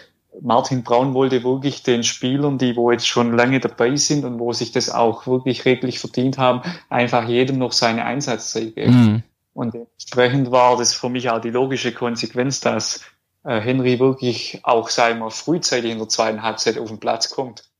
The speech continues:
Speaker 2: Ja, ja. Ja, genau, wir haben ja jetzt, wir haben ja jetzt keine,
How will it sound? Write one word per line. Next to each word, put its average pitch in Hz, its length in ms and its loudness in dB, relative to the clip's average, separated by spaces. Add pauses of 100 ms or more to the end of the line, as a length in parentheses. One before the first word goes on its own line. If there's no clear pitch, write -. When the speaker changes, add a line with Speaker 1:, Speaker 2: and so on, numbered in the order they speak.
(220)
Speaker 2:
Ja, 117 340 4
ja. 117 320 0 (600)
Ja, 110 140 4
genau, 113 160 6
wir 110 60 6
haben 117 100 6
ja 123 80 6
jetzt, - 420 -2
wir 120 140 0
haben 113 100 6
ja 123 80 4
jetzt 113 180 0
keine, 110 200 2